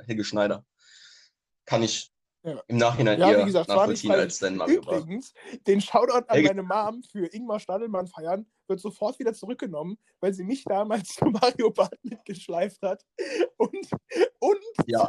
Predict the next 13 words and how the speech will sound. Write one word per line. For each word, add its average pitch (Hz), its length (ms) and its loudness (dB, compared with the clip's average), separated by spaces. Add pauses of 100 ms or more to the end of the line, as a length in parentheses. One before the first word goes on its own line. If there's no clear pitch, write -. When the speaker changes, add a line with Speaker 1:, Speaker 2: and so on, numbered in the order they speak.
(420)
Speaker 2:
zusätzlich, - 500 -14
Speaker 1:
Hab 147 120 4
ich 143 120 2
auch 135 140 6
gerade. 202 220 2
Speaker 2:
zusätzlich 240 680 2
einfach 302 300 0
konsequent 254 600 0
nach 226 80 -12
einer 233 180 -8
Viertelstunde 247 500 -6
eingeschlafen 196 680 -10
ist. - 320 -16